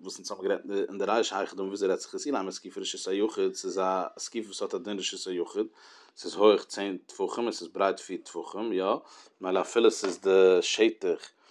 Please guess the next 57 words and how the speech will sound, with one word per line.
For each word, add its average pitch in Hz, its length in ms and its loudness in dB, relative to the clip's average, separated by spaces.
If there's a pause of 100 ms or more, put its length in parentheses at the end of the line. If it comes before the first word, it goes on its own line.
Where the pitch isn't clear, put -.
(340)
יא, 101 120 6
עס 107 140 4
איז 98 100 2
א 104 60 8
דאר, 104 380 12
עס 78 140 -6
איז 92 60 -6
דער 92 80 0
סטעפ - 420 4
אריין 107 300 8
צו - 120 -12
דער 98 80 -10
בית 98 140 -8
מדרש, - 680 -2
סאו 92 200 0
עס 85 160 -8
איז, 90 260 -10
דער 98 140 -2
בית 87 160 -8
מדרש 110 240 2
איז 98 80 -6
דער 95 60 -4
רשות 92 220 -4
א 92 300 -2
פילעס, 127 240 -2
fifty-eight 113 440 0
סטריט 107 280 -8
איז 101 140 -4
דער 98 80 -2
רשות 98 320 -4
א 107 40 2
רב, 87 220 4 (600)
אבער 87 140 -2
דאס 98 220 4
אליין 98 220 4
איז 90 100 -2
א 104 40 4
אייגענער 127 340 2
רשות 92 300 -6
א - 20 -6
רב, - 200 -6
ווייל 80 120 -6
אויב 104 200 2
עס 98 80 -6
איז 90 140 -6
הויך 101 260 2
צען 92 240 -8
טפחים, 101 360 -6
העכער 104 280 -4
פון, 98 160 -10 (140)
איז 90 200 -4
דער 85 100 -12
ches-, - 440 -10 (160)
ארויס 98 380 2
פון 95 160 -8
דער, 95 120 0
דער 92 200 -2